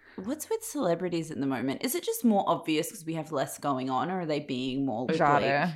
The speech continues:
Speaker 1: yeah.
Speaker 2: Oh, I don't know.
Speaker 1: This is like J Lo, Ben Affleck smacks about it, just like a total publicity stunt. This is like old Hollywood aligning people that haven't even met each other.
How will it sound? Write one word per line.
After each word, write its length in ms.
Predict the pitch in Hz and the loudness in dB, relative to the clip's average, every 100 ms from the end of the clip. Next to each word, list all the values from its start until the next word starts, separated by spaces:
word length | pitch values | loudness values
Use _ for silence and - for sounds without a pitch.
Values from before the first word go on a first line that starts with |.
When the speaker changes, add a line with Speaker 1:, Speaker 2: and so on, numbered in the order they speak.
| - | -6
Speaker 1:
yeah. 380 | 156 151 - - - - - - _ _ _ _ _ _ | -4 -2 -2 -6 -10 -16 -18 -20 _ _ _ _ _ _
Speaker 2:
Oh, 80 | 165 | -6
I 220 | 151 143 | -4 -6
don't 140 | 165 147 | -6 -4
know. 400 | 151 143 165 175 - - _ _ - | -4 -4 -4 -6 -8 -18 _ _ -12
Speaker 1:
This 220 | 170 - | -10 -10
is 100 | 175 | -6
like 300 | 165 127 - | -4 -4 -6
J 280 | - 151 151 | 0 2 2
Lo, 340 | 151 139 139 143 | 2 0 0 -2
Ben 160 | 165 139 | 0 0
Affleck 460 | 135 139 - - - | 0 -4 -8 -10 -10
smacks 500 | - 151 - - - | -6 -4 -4 -6 -8
about 320 | 135 131 - | -2 0 -2
it, 140 | - | -6
just 180 | 151 - | -10 -12
like 160 | - - | -12 -14
a 40 | |
total 440 | - - 160 135 | -12 -8 -6 -6
publicity 540 | 120 - - - - 156 | -6 -10 -10 -10 -10 -10
stunt. 280 | - 190 - | -8 -8 -8
This 120 | 175 | -4
is 80 | 185 | 2
like 180 | 175 - | 2 4
old 260 | 160 170 170 | 6 6 4
Hollywood 760 | - 165 165 151 135 139 131 - | 4 4 6 2 -2 -4 -4 -4
aligning 600 | 143 135 131 131 131 135 | -2 -2 -2 -2 -4 -6
people 320 | - 135 139 | -6 -8 -6
that 140 | 135 | -8
haven't 200 | - 156 | -6 -4
even 240 | 151 139 120 | -2 -2 -2
met 160 | 156 | -2
each 180 | 151 151 | -2 -4
other. 280 | - - 170 | -8 -6 -8